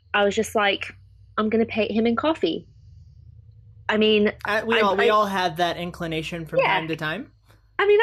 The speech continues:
Speaker 1: absolutely. You, you kind of look at a coffee and think, "What if I add some water, stick a paintbrush in it, and put it on paper? What can happen?"
Speaker 2: Absolutely.
Speaker 1: <laughs>
Speaker 2: Absolutely.
Speaker 1: So I actually, I made a video of it, and I painted with coffee, and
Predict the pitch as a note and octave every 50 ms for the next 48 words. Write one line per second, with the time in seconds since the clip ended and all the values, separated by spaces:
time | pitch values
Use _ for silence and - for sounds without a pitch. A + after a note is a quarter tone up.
0 | A4 E4+ E4 - F4+ F#4+ A4+ D#4+ B3 A3 G#3 G#3 G#3+ A3 - A#3+ B3+ A#3 - -
1 | C#4+ C#4 C4 B3+ B3 - C4 A3 A3 - - F#3+ F#3+ - A#3 A3 A3+ G#3+ A#3+ A#3+
2 | A#3 A#3 - - - B3 B3 B3+ B3 - A#3 A3+ A3 A3 - G#3 G#3+ G#3+ - -
3 | B3 A3 G#3 G3+ G3+ - - G#3 G3+ G3+ - - - G3+ - - - C4 C#4+ C4
4 | - G3+ F#3 - - G3+ F3+ G#3+ A#3 B3+ - A3 A#3 A#3+ A#3+ A#3 A#3 A#3 - _
5 | - B3+ B3 - B3 B3 B3 C4 D4 D#4+ D#4+ - F3+ E3+ F3+ F3+ - - - -
6 | - A#3 A#3+ A#3 A#3 C4 - - F#3 - - - G3+ D#3 D#3+ D#3+ - - D#3+ D3
7 | D3 C#3+ B2 B2+ B2+ B2+ C3 _ _ _ _ _ _ - - - - - - B3
8 | - C4 C4 F4 C#4 - - - - - - - - - - - - - - _
9 | _ _ - - - - - B3 A#3+ A#3 A#3 A#3 - - A#3+ C4+ - - - -
10 | D4 - A#3+ B3 C4 C#4 C#4 C4 G#3 - B3+ A#3 C4 C4 A#3 G3 F#3 F#3 F3+ F#3+
11 | F3+ - - - _ _ - - - - _ _ G3+ G3+ G3+ G3+ G3+ G3+ G3+ G3+
12 | G3 G3+ G3 G3+ G3+ G3+ G3+ G3 - - - _ _ _ _ _ G3+ G3 - A3
13 | A3 A3+ A3+ - G#3 G3 A#3 A#3 - - B3 B3+ B3+ - G#3 F3+ F3+ E3+ - -
14 | F#3+ G3 G3 G3 G3+ G3+